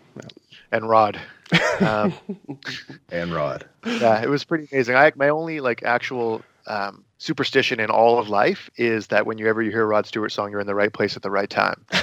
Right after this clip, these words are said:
Speaker 1: <laughs>
Speaker 2: You're in the
Speaker 3: Oh.
Speaker 2: grocery store or getting a weird haircut, and you're like, "I'm not sure about this." And then Maggie
Speaker 1: <laughs>
Speaker 2: May comes on, and you're like, "Okay, all
Speaker 1: Okay.
Speaker 2: right, this is cool. Bangs it is." <laughs>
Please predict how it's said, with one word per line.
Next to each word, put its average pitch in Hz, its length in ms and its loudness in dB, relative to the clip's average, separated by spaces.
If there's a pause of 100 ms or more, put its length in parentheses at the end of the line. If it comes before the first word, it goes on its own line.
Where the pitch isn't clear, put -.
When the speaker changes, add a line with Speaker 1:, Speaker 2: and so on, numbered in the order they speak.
(320)
Speaker 1:
<laughs> - 520 -10
Speaker 2:
You're 120 220 4
in 123 80 4
the 120 80 4
Speaker 3:
Oh. 107 40 -4
Speaker 2:
grocery 120 300 6
store 117 460 6
or 101 280 4
getting 113 240 0
a 110 60 -4
weird 110 260 2
haircut, 113 380 4
and 113 100 0
you're 104 80 -8
like, 104 180 -2
"I'm 117 140 -2
not 135 160 -2
sure 175 160 -2
about 143 260 4
this." 143 300 4
And 113 100 0
then 110 140 2
Maggie 113 260 4
Speaker 1:
<laughs> 113 80 0
Speaker 2:
May 120 100 6
comes - 220 -12
on, 143 140 8
and 165 80 2
you're 127 80 4
like, 113 180 6
"Okay, 135 360 6 (140)
all 117 100 -2
Speaker 1:
Okay. 135 120 2
Speaker 2:
right, 160 200 2 (340)
this 123 140 -18
is 135 100 -12
cool. 160 300 0 (540)
Bangs 127 320 4
it 151 120 4
is." 160 340 2 (240)
<laughs> 311 140 -6